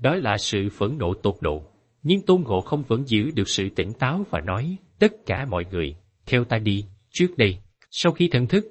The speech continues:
thoát khỏi thế giới bên trong kim cô bổng, Tôn Ngộ Không nghỉ ngơi một lúc, liền cảm nhận được sự biến đổi trong tòa lâu đài đen. Theo lời kinh điển, Tôn Ngộ Không đã cất giữ trấn giới thiên bi trong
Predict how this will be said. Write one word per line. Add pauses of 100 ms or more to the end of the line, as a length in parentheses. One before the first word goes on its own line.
thoát
khỏi
thế
giới
bên
trong
kim
cô
bổng, (360)
Tôn
Ngộ
Không
nghỉ
ngơi
một
lúc, (200)
liền
cảm
nhận
được
sự
biến
đổi
trong
tòa
lâu
đài
đen. (420)
Theo
lời
kinh
điển, (260)
Tôn
Ngộ
Không
đã
cất
giữ
trấn
giới
thiên
bi
trong